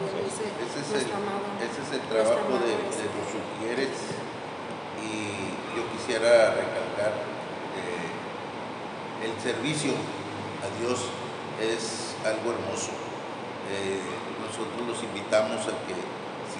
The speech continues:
Speaker 3: Dios pone en sus corazones el servir, eh, en el ministerio que sea, que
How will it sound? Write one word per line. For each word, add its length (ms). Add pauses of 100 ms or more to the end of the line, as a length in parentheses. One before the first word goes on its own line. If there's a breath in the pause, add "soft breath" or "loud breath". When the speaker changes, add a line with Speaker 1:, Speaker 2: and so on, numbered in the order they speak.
(100)
Speaker 3:
Dios 180
pone 220
en 40
sus 200
corazones 640
el 160
servir, 400
eh, 920 (200)
en 80
el 60
ministerio 520
que 80
sea, 300 (520)
que 280